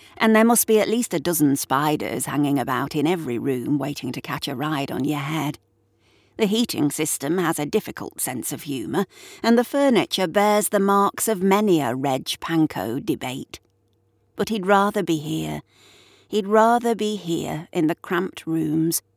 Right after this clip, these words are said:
wrapping his scarf around himself in defence of one or more drafts, than on his own and away from Shirley. He thanks his stars he has this evening. It's a bonus, given the way things had been left yesterday morning.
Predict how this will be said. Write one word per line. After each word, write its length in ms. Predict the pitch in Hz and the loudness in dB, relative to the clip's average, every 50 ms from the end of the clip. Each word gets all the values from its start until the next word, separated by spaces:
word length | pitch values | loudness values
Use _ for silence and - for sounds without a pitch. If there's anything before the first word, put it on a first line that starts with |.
| _ _ | _ _
wrapping 320 | - 175 - - - 147 160 | -4 -4 -2 -2 0 2 2
his 160 | 160 151 - | 2 2 0
scarf 480 | - - - - 170 160 160 156 156 - | -4 -4 -2 0 0 0 0 -2 -4 -4
around 400 | 143 135 147 147 143 139 139 151 | -4 -4 -2 -2 -2 -4 -4 -4
himself 560 | 165 - 151 143 - 139 143 151 151 - - | -4 -4 -4 -4 -4 -4 -6 -6 -6 -8 -6
in 140 | 147 151 151 | -4 -4 -4
defence 480 | 156 151 - - 156 151 - - - - | -4 -6 -6 -4 -4 -4 -2 -4 -4 -6
of 140 | 151 143 | -6 -6
one 240 | 147 156 160 165 165 | -4 -2 -2 -2 -2
or 160 | 151 151 151 | -2 -2 -2
more 320 | 156 156 160 156 - 147 151 | 0 0 0 0 -2 -2 -4
drafts, 680 | 147 - 180 175 165 160 165 - - - - - - _ _ _ _ _ - | -4 -4 -4 -4 -4 -4 -8 -10 -12 -10 -10 -10 -10 _ _ _ _ _ 0
than 140 | 196 196 | 2 4
on 140 | 196 180 170 | 6 6 6
his 180 | 160 185 185 190 | 4 4 4 4
own 400 | 180 165 143 117 110 123 107 - _ _ _ _ _ _ _ | 2 2 2 0 -4 -6 -8 -10 _ _ _ _ _ _ _
and 160 | - 147 147 143 | -6 -4 -4 -4
away 360 | 151 139 165 156 151 139 135 | -4 -4 -4 -4 -4 -6 -6
from 220 | - - 123 135 | -6 -6 -6 -4
Shirley. 640 | 135 - - 135 143 147 147 139 - 69 - - _ _ _ _ _ _ _ _ _ _ _ _ _ _ _ _ _ _ _ _ _ _ _ | -4 -4 -4 -4 -4 -4 -4 -4 -6 -8 -10 -12 _ _ _ _ _ _ _ _ _ _ _ _ _ _ _ _ _ _ _ _ _ _ _
He 120 | - 165 | -4 -4
thanks 560 | 143 - - - 190 190 202 - - - - - | -4 -4 -4 -2 -2 0 -2 -2 -4 -4 -6 -6
his 180 | - 233 226 | -4 -4 -2
stars 760 | - - - - 277 254 254 208 151 127 110 101 120 - - - _ _ _ _ | -2 -2 -2 -2 -2 -2 -2 -2 -4 -4 -6 -8 -10 -12 -14 -18 _ _ _ _
he 140 | - - 139 | -8 -6 -6
has 320 | 151 156 170 170 170 165 | -4 -2 -2 -2 -2 -4
this 220 | - - - - - | -4 -6 -8 -6 -4
evening. 480 | 156 160 160 135 - - - - 185 - _ _ _ _ _ _ _ _ _ _ _ - | -2 -2 -2 -2 -4 -6 -6 -8 -10 -12 _ _ _ _ _ _ _ _ _ _ _ -10
It's 140 | 151 - - | -6 -4 -4
a 60 | 156 | -2
bonus, 560 | 139 139 147 160 185 170 143 143 - - - _ _ _ _ _ _ _ - | 0 0 2 2 2 2 2 0 -4 -8 -10 _ _ _ _ _ _ _ -4
given 240 | 180 - 139 151 | -2 2 4 4
the 100 | 151 151 | 4 4
way 240 | 139 147 151 147 147 | 2 -2 -2 -4 -6
things 320 | 147 - 151 147 151 147 - | -6 -2 0 0 0 0 0
had 140 | 151 135 | -4 -4
been 220 | - 147 143 147 151 | -2 0 0 0 0
left 360 | 143 147 151 - - - - | -2 -4 -8 -10 -12 -10 -8
yesterday 460 | 156 147 - - - - - 139 147 147 | -8 -8 -8 -8 -8 -6 -4 -2 0 0
morning. 540 | 147 147 143 143 135 131 - 104 - - | 0 0 0 0 -2 -4 -4 -6 -6 -8